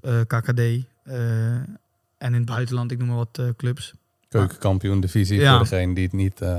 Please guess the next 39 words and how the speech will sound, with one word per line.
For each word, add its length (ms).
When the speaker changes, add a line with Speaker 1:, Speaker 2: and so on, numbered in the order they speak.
Speaker 1:
Ja, 220
precies, 280
Speaker 2:
volgen. 360
Speaker 1:
ja. 80
Speaker 2:
<laughs> 0
Speaker 1:
Maar 440
dat 140
weet 240
ik. 300
Eh, 460
en 80
ik 100
snap 220
ook, 280
eh, 500
dat 160
er 80
clubs 260
zijn 300
van, 180
ja, 120
ik 80
ben 100
tweeëndertig. 640
Ik 120
snap 220
ook 140
dat 120
er 80
clubs 240
zijn 200
die 220
wel 160
degelijk 400
jonge, 260
jonge, 360
jongere 380
jongens 260
pakken 440